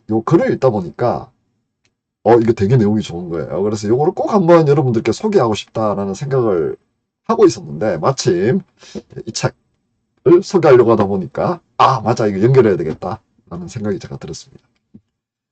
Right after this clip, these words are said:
자, 우선 실패를 한번 보죠. 실패. 실패는 뭐냐? 일반적으로 어떤 제약이 있는 겁니다. 그래서 시스템이 예상했던 작업을 수행하지 못할 때 발생하는 겁니다. 자, 그럼 우리가 어떻게 해야 되죠? 소프트웨어에서 예를 들어 실패에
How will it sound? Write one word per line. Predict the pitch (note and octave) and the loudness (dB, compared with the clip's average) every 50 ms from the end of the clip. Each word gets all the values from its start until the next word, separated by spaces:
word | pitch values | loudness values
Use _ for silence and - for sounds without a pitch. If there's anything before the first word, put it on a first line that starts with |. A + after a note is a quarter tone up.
| _ _ _ _ _ _ | _ _ _ _ _ _
자, | - G#3 - | 2 2 2
우선 | - F3 G#3 G#3+ | 4 4 4 4
실패를 | F3 - - D#4+ - E4 E4 D#4 | 2 2 -2 -2 2 4 6 6
한번 | - B2+ G2+ | 6 4 4
보죠. | - - - - | -2 -6 -6 -10
실패. | - - D3 C3+ - B2+ F2+ F2+ F#2+ B2 G3 A#3+ A3+ - _ _ _ _ _ _ _ _ _ | -8 -8 -8 -4 -2 -2 -4 -2 0 0 0 0 -2 -6 _ _ _ _ _ _ _ _ _
실패는 | _ - - C4+ A3 C#4+ D4 C4+ A3 | _ -12 -10 -2 2 4 6 6 6
뭐냐? | G#3 G3 F3 | 6 6 6
일반적으로 | - F3+ G3 G#3 F#3+ F#3 C#3+ - | 6 4 4 4 4 2 2 0
어떤 | - - C#3 A#2 | 0 0 -2 -2
제약이 | - - A#2+ D3 A#3 B3+ - | 0 2 2 2 2 2 0
있는 | - F#2+ F2 E2 | -4 -6 -6 -8
겁니다. | D#2+ C#2 C2+ - _ _ _ _ _ _ _ _ _ _ _ _ _ | -12 -12 -14 -16 _ _ _ _ _ _ _ _ _ _ _ _ _
그래서 | - C#3 F3+ E3 - D#3 | 0 0 0 0 0 -4
시스템이 | C3 F3 F#3+ - - G#3 F#3+ E3+ F3 A#3 D4+ E4+ - _ _ _ _ _ _ _ _ _ _ _ _ - | -2 -2 -2 0 2 2 4 4 2 0 -2 -4 -8 _ _ _ _ _ _ _ _ _ _ _ _ 2
예상했던 | A2+ A#2 - G3 A#3 C4+ C4+ - C4 A#3+ G3+ | 4 4 4 2 0 0 0 0 0 0 2
작업을 | F#3+ F3+ F3+ F#3+ G3+ F#3+ B3 C4 | 2 2 4 4 4 4 4 0
수행하지 | - - B3 C4+ C4 B3+ B3+ A3+ G3 | -4 -2 0 2 4 4 4 2 -2
못할 | - A#2+ - - - - G3+ G#3 | -6 -8 -12 -10 -2 0 0 0
때 | - - B3+ A#3+ | 4 2 2 2
발생하는 | - - G#3 - - G2+ G2 F2+ D2+ C2 | 2 -2 -4 -4 -4 -4 -4 -6 -8 -10
겁니다. | B1 - - - - - _ _ - - _ _ _ _ _ _ _ _ _ _ _ _ _ _ _ _ _ _ _ _ _ _ _ | -14 -16 -18 -20 -20 -20 _ _ -20 -20 _ _ _ _ _ _ _ _ _ _ _ _ _ _ _ _ _ _ _ _ _ _ _
자, | - - A#3+ A#3 G#3+ | 2 4 4 4 4
그럼 | A3 A3 A#3+ G3+ F3 - | 4 2 2 2 0 2
우리가 | D#3+ F3+ G#3+ D#3+ | 0 2 2 2
어떻게 | D3+ - - - F3 | 2 0 2 2 2
해야 | B2 F#2+ | 2 2
되죠? | E2 G#2+ D3 E3+ - - _ _ | 0 -4 -6 -8 -8 -12 _ _
소프트웨어에서 | _ - G3 G3 - - F#3+ E3+ C3+ C#3+ B2+ | _ 0 2 2 4 4 4 4 4 4 4
예를 | B2 C3 | 4 4
들어 | A#2+ A2+ A2 | 4 2 0
실패에 | - - F3 D3+ - C#3+ C3+ | 0 -2 -4 -4 -4 -4 -6